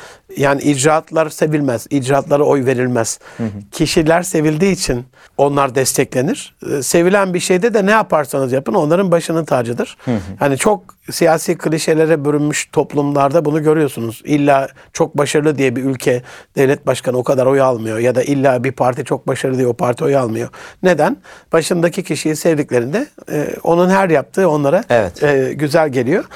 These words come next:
Speaker 1: Peki sevgiyi, kalp temizliğini, empatiyi, dinlemeyi, e, konuştuk ama...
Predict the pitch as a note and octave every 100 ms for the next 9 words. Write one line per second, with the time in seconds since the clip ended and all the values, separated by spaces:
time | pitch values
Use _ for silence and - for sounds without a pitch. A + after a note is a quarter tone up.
0 | - - _ - F#4+ - C#4+ G4 _ _
1 | _ _ _ _ - - - G3 G3 A#3+
2 | C4+ C#4+ - - G3+ A#3 - A3 G#3+ F#3+
3 | G3 G3 G3 - F3 E3+ G3+ F#3+ G3+ F#3
4 | F3+ - - D#3 F3 F#3 F#3+ F#3+ F#3 F3
5 | F#3 _ _ _ _ - D3 D3 C#3 -
6 | F3 F3+ A#3+ - D4 D#3 A#2